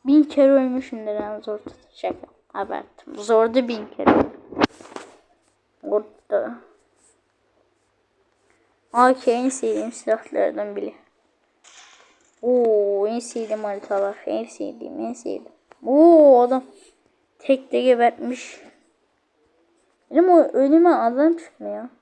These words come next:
O sıkıntı var. Oğlum adam yok. Hanımefendiler. Şundan önüme. İnsansınız, çıkarsınız ama insan değilseniz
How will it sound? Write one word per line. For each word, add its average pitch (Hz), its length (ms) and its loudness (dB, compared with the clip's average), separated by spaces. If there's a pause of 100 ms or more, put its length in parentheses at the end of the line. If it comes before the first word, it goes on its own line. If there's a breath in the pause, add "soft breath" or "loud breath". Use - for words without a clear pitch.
(200)
O 262 40 -18
sıkıntı - 560 -20
var. - 280 -20 (1400)
Oğlum 302 300 0
adam 285 440 0
yok. 349 360 2 (1700)
Hanımefendiler. 247 1500 -2 (3500)
Şundan 269 380 2
önüme. 240 520 2 (1400)
İnsansınız, 262 760 -2 (100)
çıkarsınız 240 680 -2
ama 233 220 -2
insan 240 480 -6
değilseniz 247 360 -6